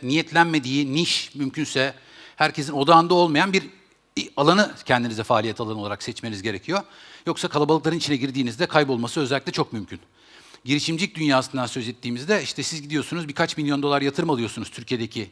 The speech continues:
iyi girişiminize. Amerika'dan bir tanesi kalkıyor geliyor elli milyon dolar yatırım almış, yüz milyon dolar yatırım almış. Dolayısıyla mutlaka ama mutlaka bence,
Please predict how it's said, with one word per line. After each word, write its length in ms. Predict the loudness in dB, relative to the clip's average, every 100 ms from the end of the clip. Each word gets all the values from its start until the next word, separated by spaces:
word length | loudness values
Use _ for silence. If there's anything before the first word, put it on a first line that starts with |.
| -8
iyi 240 | -2 -2
girişiminize. 680 | -2 -4 -4 -6 -4 0 0 0 -20 -20 -20 -14 -4
Amerika'dan 440 | -2 0 2 0
bir 60 | 2
tanesi 280 | 0 0 -2
kalkıyor 320 | -2 -2 -6
geliyor 200 | -2 0
elli 180 | 0 0
milyon 280 | -2 -2
dolar 180 | -2 -4
yatırım 280 | -4 -6 -6
almış, 220 | -6 -4
yüz 140 | -6 -4
milyon 280 | -4 -4
dolar 180 | -6 -8
yatırım 260 | -8 -12 -12
almış. 320 | -10 -10 -12 _ -20 -20 -8
Dolayısıyla 360 | -2 0 0 0 -2
mutlaka 360 | -2 0 4
ama 120 | 4
mutlaka 500 | 2 -2 0 2 0 -2 6
bence, 480 | 8 8 2 0